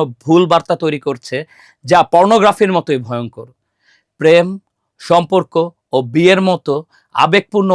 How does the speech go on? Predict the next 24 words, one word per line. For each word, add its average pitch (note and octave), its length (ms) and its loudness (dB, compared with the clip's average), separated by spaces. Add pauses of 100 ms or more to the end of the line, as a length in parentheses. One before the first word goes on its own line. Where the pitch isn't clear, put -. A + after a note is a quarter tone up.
ও - 20 0 (120)
গুরুত্বপূর্ণ F3 560 0
বিষয়কে D3 440 -6 (300)
সোশ্যাল D#3+ 360 -2
মিডিয়াতে D#3 360 -2 (240)
বিনোদনের D3+ 560 -2
উপাদান C3+ 380 -4
বানিয়ে B2+ 340 -6
ফেলা A#2 200 -8 (300)
এক C3 140 -4 (100)
ধরনের C3 320 -8 (140)
নৈতিক C3+ 300 -6
অবক্ষয়। A2 440 -14 (540)
আমরা E3+ 200 0
দেখতে F3+ 340 -2
পাচ্ছি F#3 300 -2
সামাজিক E3 420 0
যোগাযোগ D#3 420 0
মাধ্যমে C#3 300 -6 (100)
এক C#3 200 0
ধরনের D3 360 -6 (200)
শো D#3+ 140 -2 (120)
অফ D#3 80 0 (100)
সংস্কৃতি C#3 420 -12